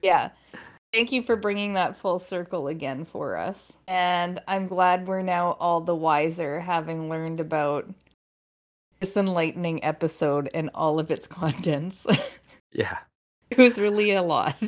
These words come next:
Speaker 2: Anyhow, I've had enough of crazy rambling for a day. I'm sure you have too, so let's keep it short. I've been Taylor, this has been Chelsea. We talk stuff on podcast known as Journey to Fringe.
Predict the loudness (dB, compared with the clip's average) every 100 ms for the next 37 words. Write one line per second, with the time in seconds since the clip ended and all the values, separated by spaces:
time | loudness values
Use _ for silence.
0 | 4 12 12 12 12 12 12 10 12 10
1 | 10 10 6 4 2 6 6 6 0 0
2 | 4 6 6 4 6 6 6 6 4 6
3 | 8 8 10 10 10 6 6 6 8 6
4 | 4 4 4 4 6 4 4 2 0 2
5 | 6 6 6 6 6 4 8 10 10 8
6 | 4 2 2 6 6 6 4 4 4 6
7 | 6 4 0 0 2 -2 0 0 0 -2
8 | -4 -4 -6 4 8 8 8 6 2 2
9 | 2 2 0 -4 -6 -8 -8 -12